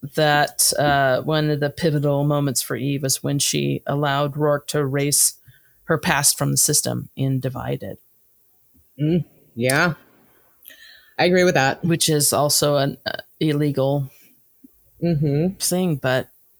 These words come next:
Speaker 1: you know.
Speaker 2: But
Speaker 1: I
Speaker 2: why
Speaker 1: mean
Speaker 2: not? I mean, especially, I mean, I get, like,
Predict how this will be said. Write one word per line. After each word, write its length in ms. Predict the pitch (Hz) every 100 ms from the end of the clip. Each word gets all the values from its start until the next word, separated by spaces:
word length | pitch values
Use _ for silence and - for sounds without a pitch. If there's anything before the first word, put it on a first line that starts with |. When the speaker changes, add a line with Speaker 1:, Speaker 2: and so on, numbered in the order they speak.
| _ _ -
Speaker 1:
you 160 | 151
know. 260 | 147 143 156 - - _ _ -
Speaker 2:
But 120 | 285
Speaker 1:
I 20 |
Speaker 2:
why 160 | 262 277
Speaker 1:
mean 20 | 277
Speaker 2:
not? 380 | 262 165 147 - - - - _ -
I 80 | 202
mean, 560 | 196 190 190 190 190 - - - - - - _ _ _ _ _ _ _ _ _ _ _ _ _ _ _ _ -
especially, 520 | - - 453 403 466
I 80 | 370
mean, 160 | 381 359
I 120 | 285 277
get, 460 | 269 277 311 - 208
like, 320 | 254 233 226